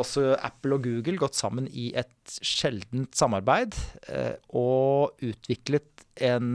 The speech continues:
eh, ja, litt program, eller hva vi skal kalle det, en A P I, som det heter, eh, som, eh, skal være, som kan brukes til smittesporing mellom Apple og,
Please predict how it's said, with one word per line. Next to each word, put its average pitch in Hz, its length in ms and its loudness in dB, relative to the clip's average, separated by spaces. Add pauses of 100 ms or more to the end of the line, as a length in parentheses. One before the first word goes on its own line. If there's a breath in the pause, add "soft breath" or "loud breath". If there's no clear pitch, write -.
eh, 120 680 4 (880 soft breath)
ja, 101 100 -2 (180)
litt - 300 -8
program, 120 400 2
eller 156 160 2
hva 131 80 6
vi 110 80 -2
skal 135 140 -4
kalle 123 180 4
det, 165 120 -2 (200)
en 127 140 -2 (180)
A 110 80 4
P - 240 -4
I, 160 80 0 (640 loud breath)
som 139 160 -6
det 135 80 0
heter, 175 320 -6 (160)
eh, 151 240 -2
som, 139 720 2
eh, 135 640 2
skal - 800 0
være, 131 220 4 (260)
som - 160 -6 (160)
kan 170 240 2
brukes 147 240 -2
til - 160 -8
smittesporing 151 600 -2 (100)
mellom 123 340 -2
Apple - 400 -4
og, 117 300 2